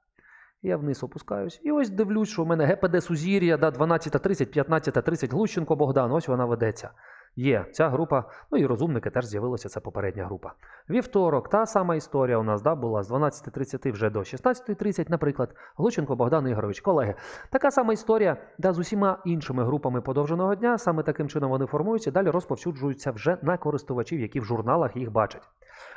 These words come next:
А наразі я можу натиснути на шестерню редагувальну і зробити або заміну, або скасувати цей урок. Та, відповідно, заміна робиться так само, як і в звичайному журналі, просто обираючи іншого вчителя і під-, да, ці зміни підтверджуючи.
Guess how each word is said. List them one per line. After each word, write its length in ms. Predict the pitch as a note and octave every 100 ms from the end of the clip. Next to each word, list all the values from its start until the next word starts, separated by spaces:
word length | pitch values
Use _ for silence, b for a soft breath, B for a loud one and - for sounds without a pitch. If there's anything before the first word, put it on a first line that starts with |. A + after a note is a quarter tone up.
| B
А 80 | C#3
наразі 300 | G3 B3+ G#3
я 100 | G3
можу 200 | F3 D3
натиснути 460 | D3 D3 C#3+ B2 A#2+
на 440 | B2 A2+ - -
шестерню 480 | - F3+ F3 G#3 G#3
редагувальну 640 | G3 F#3+ F#3+ F#3 F#3+ F#3 F3+ B B B B
і 60 | C#4+
зробити 400 | F#3+ F3 D#3 B2+
або 160 | B2+
заміну, 380 | B2 G3+ B3 G#3
або 180 | E3 D3
скасувати 520 | - C#3 G#3+ A#3+ A3+
цей 180 | - G#3
урок. 280 | G3+ F#3+ -
Та, 160 | A#3+
відповідно, 420 | F3 - F3+ D#3+
заміна 300 | A#2+ F3+ F#3+
робиться 300 | C3+ C#3+ A#2
так 160 | A#2 A#2
само, 240 | - C3+
як 120 | G#2+ G#2+
і 20 |
в 40 |
звичайному 480 | G#2+ A2+ B2+ A#2+ A#2
журналі, 400 | A#2+ C3+ F3+ C#3 - B B B B _ _ -
просто 340 | B2 D3 C#3
обираючи 520 | A#2 A2 A2+ C3+ A#2+
іншого 380 | A#2+ C3 B2+ G#2+
вчителя 420 | G#2 E3+ D3+ B2 -
і 60 |
під-, 200 | F3+ A#2+ _ _ _ _ _ _
да, 200 | A#2+ A2+
ці 220 | A#2 -
зміни 320 | G2+ G2+ C3+ A#2
підтверджуючи. 680 | G#2+ A2 - G2 F2+ -